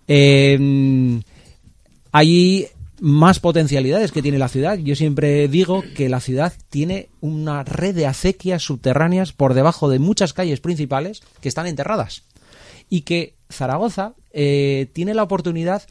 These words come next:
de, de hacer una estrategia que incluso es una estrategia, eh, económica, como ha podido hacer, por ejemplo, Barcelona, ¿vale? Que es, eh, saber,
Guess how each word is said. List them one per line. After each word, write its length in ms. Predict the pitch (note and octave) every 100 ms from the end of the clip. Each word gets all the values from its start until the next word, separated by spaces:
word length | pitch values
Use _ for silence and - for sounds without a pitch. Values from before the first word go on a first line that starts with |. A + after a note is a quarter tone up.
| _ _
de, 540 | D3 C#3+ D3 D3 C#3 C#3+
de 140 | C#3+ C3+
hacer 240 | C#3 F#3+
una 140 | A#3
estrategia 520 | G#3 E3+ E3+ F3+ F#3+ F3+
que 80 | D3
incluso 360 | C3 C3 C3+
es 100 | C#3
una 80 | E3
estrategia, 720 | D#3 C3+ C#3+ C#3+ D3 B2+ A#2 -
eh, 760 | A2 G#2 G#2 G2+ G2 G2 F#2+ -
económica, 680 | B2 A2+ C3+ G3 - F3 A#3 _ - - _ _
como 200 | C#3+ D3
ha 60 | G3
podido 240 | F#3+ F3
hacer, 260 | D3+ F3+ E3+
por 100 | C#3
ejemplo, 200 | C#3 D3+
Barcelona, 500 | A#2 A#2 A2 G2 - - _
¿vale? 240 | G2+ G#2+ F#3+ - - - -
Que 200 | D3 E3+
es, 180 | G#3+ - - _ -
eh, 640 | F3 E3 E3 D#3+ D#3 D#3+ - _ _ _ _ -
saber, 640 | - D#3+ D3+ G3+ G#3+ -